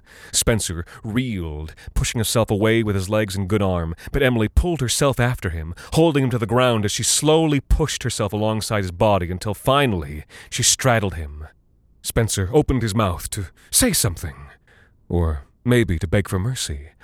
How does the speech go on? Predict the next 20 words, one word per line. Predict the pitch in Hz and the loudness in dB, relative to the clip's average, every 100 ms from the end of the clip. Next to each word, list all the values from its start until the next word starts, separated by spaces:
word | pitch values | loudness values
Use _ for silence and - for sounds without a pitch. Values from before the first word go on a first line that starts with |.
| - - | -8 2
or | 143 127 117 - _ _ _ | 2 2 -2 -12 _ _ _
maybe | 180 233 - 80 | 0 0 0 -4
to | 104 | -4
explain | 101 - 139 139 143 | -4 -2 0 0 0
why | 143 143 143 135 _ _ | -2 -2 -4 -8 _ _
this | 214 - | -4 -2
wasn't | 247 247 233 | -4 -4 -6
such | - 226 - | -8 -8 -6
a | |
big | 214 208 - | -4 -4 -4
deal. | 220 139 76 - - - _ _ _ _ _ _ _ _ _ _ _ _ _ | -4 -4 -8 -14 -20 -20 _ _ _ _ _ _ _ _ _ _ _ _ _
Emily | 156 165 95 78 73 - _ _ _ _ _ _ _ | -2 0 0 -2 -6 -16 _ _ _ _ _ _ _
never | 139 139 | -2 0
found | 131 131 120 | 0 -2 -2
out, | 110 80 69 - - _ - _ _ _ _ - | -2 -2 -6 -16 -20 _ -20 _ _ _ _ -6
because | - 110 | -2 0
the | |
moment | 120 139 165 98 90 101 | 4 4 4 2 -2 -4
he | 104 | -2
spoke, | - - - 95 78 - | 0 0 2 2 0 -8